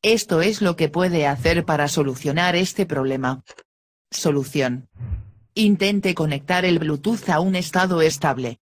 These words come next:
Mantenga su teléfono alejado de bolsas o entornos compactos.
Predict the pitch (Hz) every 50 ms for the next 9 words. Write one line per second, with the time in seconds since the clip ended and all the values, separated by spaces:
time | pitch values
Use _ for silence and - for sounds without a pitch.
0 | _ _ _ _ _ _ - - - _ 185 180 180 170 170 165 156 170 185 190
1 | 180 170 160 160 - 160 147 - 147 143 151 165 160 165 160 160 160 151 147 143
2 | 131 131 139 170 180 180 185 165 156 151 135 160 175 185 180 - 190 185 180 -
3 | 180 156 151 151 147 139 143 180 190 185 208 220 214 - - - 160 160 147 147
4 | 135 127 131 - 123 127 131 127 - -